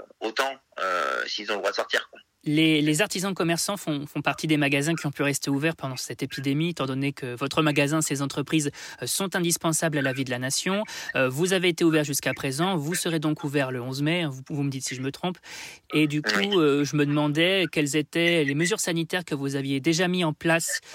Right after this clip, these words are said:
Speaker 2: au sein, euh, de votre magasin et, euh, si vous alliez les renforcer, euh, après le onze mai.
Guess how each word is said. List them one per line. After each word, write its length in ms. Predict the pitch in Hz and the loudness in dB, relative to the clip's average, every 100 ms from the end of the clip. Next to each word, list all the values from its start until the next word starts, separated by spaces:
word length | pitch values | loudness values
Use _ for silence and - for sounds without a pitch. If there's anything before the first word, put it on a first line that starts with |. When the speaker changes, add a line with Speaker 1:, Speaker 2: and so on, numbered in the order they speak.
| - - | -12 -2
Speaker 2:
au 120 | 143 | 0
sein, 300 | - 160 160 | 2 2 2
euh, 160 | 143 135 | 0 -2
de 100 | 131 | 0
votre 320 | 131 131 - 131 127 | -2 -2 -2 0 0
magasin 640 | 135 139 139 143 165 208 - - - - | 0 2 0 2 0 0 -4 -12 -8 0
et, 220 | 151 170 | 4 6
euh, 220 | 151 139 | 4 2
si 200 | 139 - | 0 -2
vous 160 | 175 156 | -2 0
alliez 160 | 151 | 2
les 80 | 160 | 0
renforcer, 640 | 143 151 151 - - 151 147 | 0 -2 -4 -4 -2 0 0
euh, 100 | 120 | -2
après 260 | 135 - 147 | -4 -4 -4
le 80 | 135 | -4
onze 160 | 127 | -6
mai. 160 | - | -10